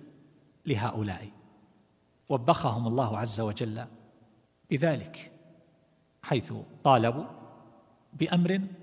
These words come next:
ثم بعد ذلك نكلوا عنه، وصارت حالهم إلى ما وصف.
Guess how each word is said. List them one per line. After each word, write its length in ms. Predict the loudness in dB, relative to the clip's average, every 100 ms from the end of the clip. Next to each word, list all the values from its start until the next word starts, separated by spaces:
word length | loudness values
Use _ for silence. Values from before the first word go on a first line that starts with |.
| -20 -20 -8
ثم 260 | -2 2
بعد 200 | 2 2
ذلك 400 | 2 2 0 -2
نكلوا 420 | 0 0 0 -2 -4 -10 -8
عنه، 400 | 2 4 6 2 -2 -12 -18 -20 -20 -20 -8
وصارت 380 | -2 4 4 4
حالهم 460 | 2 2 2 -2 -6 -12 -20 -20 -20 -20 _ _ -2
إلى 160 | 2 2
ما 120 | 2
وصف. 600 | -2 -6 -10 -18 -20